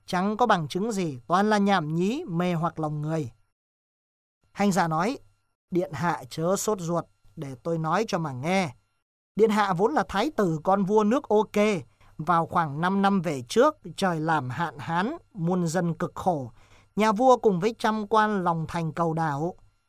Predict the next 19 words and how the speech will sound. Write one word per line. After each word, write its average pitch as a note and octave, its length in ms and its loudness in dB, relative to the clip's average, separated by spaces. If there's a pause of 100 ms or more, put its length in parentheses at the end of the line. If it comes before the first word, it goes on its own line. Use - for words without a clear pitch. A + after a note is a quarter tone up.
(140)
Đang E3+ 260 0
khi F3 240 0
cầu D#3 260 -2
mãi D#3 360 -2
chẳng F3 200 -2
được E3 100 -2
giọt E3 240 -4
mưa G3+ 220 2
nào, F3 340 0 (240)
thì G3 80 -2
có A3+ 120 4
một C4 160 0
đạo F#3+ 200 2
sĩ - 260 -4
ở A#3+ 80 4
núi F3 280 -2
Trung G3 240 0
Nam F3+ 220 -2
tới. F#3+ 420 -2